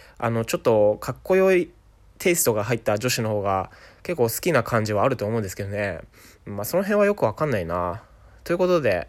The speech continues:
あの、今日は僕の思いっきり主観の話ですね。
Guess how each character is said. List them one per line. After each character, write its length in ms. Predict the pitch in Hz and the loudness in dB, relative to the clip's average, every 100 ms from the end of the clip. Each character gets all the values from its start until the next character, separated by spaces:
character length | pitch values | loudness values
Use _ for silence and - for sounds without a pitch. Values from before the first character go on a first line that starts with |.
| - | -10
あ 160 | 123 110 | -6 -4
の、 480 | 101 90 85 85 85 | -4 -4 -4 -4 -4
今 100 | 180 | 2
日 60 | 160 | 4
は 120 | 98 | 4
僕 280 | 90 110 151 | 2 -2 0
の 200 | 151 151 | 2 2
思 280 | - 131 151 | 0 -2 -2
い 20 | |
っ 40 | |
き 140 | 160 156 | -4 -4
り 60 | |
主 140 | 156 - | -4 0
観 220 | 151 147 | 0 2
の 80 | 139 | 0
話 840 | 143 131 131 139 131 131 131 127 | 0 -2 -2 0 0 2 0 0
で 100 | 95 | -4
す 140 | - | -8
ね。 200 | 87 85 | -8 -10